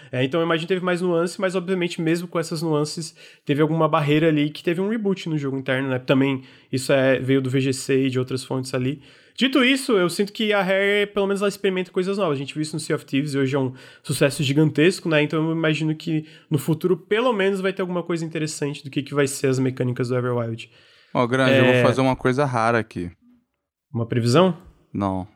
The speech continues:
Speaker 2: Eu vou
Speaker 1: Que que vai
Speaker 2: elogiar
Speaker 1: fazer?
Speaker 2: o Josh Sawyer.
Speaker 1: Vai elogiar
Speaker 2: Ele,
Speaker 1: o Josh Sawyer, meu.
Speaker 2: ele deu uma diretiva no Fallout New Vegas que eu acho que até hoje é a mais interessante que eu já ouvi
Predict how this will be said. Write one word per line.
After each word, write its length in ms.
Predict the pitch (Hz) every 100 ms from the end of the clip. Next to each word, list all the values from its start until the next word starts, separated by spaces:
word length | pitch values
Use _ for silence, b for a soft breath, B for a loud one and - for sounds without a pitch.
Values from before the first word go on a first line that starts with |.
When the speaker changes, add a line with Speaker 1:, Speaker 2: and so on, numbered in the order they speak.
| _ _ _ _ _
Speaker 2:
Eu 140 | - 98
vou 120 | 107
Speaker 1:
Que 40 |
que 60 | 117
vai 60 | 123
Speaker 2:
elogiar 300 | 120 117 110
Speaker 1:
fazer? 100 | 117
Speaker 2:
o 40 |
Josh 320 | 120 117 113
Sawyer. 400 | - - 90 90 95 _ _ _ _ _ _ _ _ _ _ _ _ _
Speaker 1:
Vai 120 | 135
elogiar 300 | 143 156 151
Speaker 2:
Ele, 80 | 196
Speaker 1:
o 120 | 196
Josh 40 | 185
Sawyer, 360 | - 165 180
meu. 120 | 151 -
Speaker 2:
ele 240 | 135 139
deu 320 | 127 117 151
uma 220 | 170 175 160
diretiva 680 | 151 143 120 - 147 120
no 120 | 110 107
Fallout 420 | - 113 110 110
New 100 | 107
Vegas 420 | 104 110 107 101
que 140 | - 110
eu 100 | 107
acho 260 | 110 113
que 400 | - 120 113 110 - _ _ -
até 380 | 113 - 156
hoje 500 | 151 135 139 135 135
é 120 | 131 123
a 80 |
mais 320 | 120 123 139 143
interessante 880 | 135 147 143 - - 120 123 - 123
que 140 | -
eu 100 | 113
já 160 | 110 113
ouvi 500 | 113 101 98 104